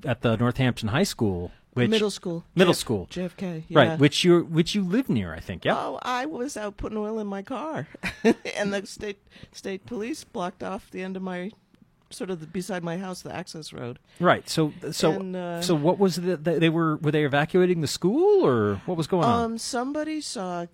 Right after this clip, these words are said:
Speaker 2: a young man, turns out he's twenty-five.
Speaker 1: Okay.
Speaker 2: From, from here, works in a restaurant locally.
Speaker 1: Yeah.
Speaker 2: I just saw this on the news, so I'm just repeating what I saw.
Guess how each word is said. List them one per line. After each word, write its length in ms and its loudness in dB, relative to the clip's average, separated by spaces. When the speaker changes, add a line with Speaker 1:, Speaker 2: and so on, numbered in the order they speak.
Speaker 2:
a 360 -6
young 300 -6
man, 240 -6
turns 280 -10
out 100 -8
he's 140 -10
twenty-five. 640 -10
Speaker 1:
Okay. 300 0
Speaker 2:
From, 480 -4
from 260 -2
here, 200 0
works 260 -4
in 60 -4
a 60 -2
restaurant 420 -4
locally. 400 -4
Speaker 1:
Yeah. 200 -2
Speaker 2:
I 80 4
just 160 0
saw 100 -2
this 220 -6
on 80 -2
the 80 0
news, 240 -2
so 100 -6
I'm 80 -2
just 220 -8
repeating 320 -2
what 100 -2
I 60 0
saw. 220 -2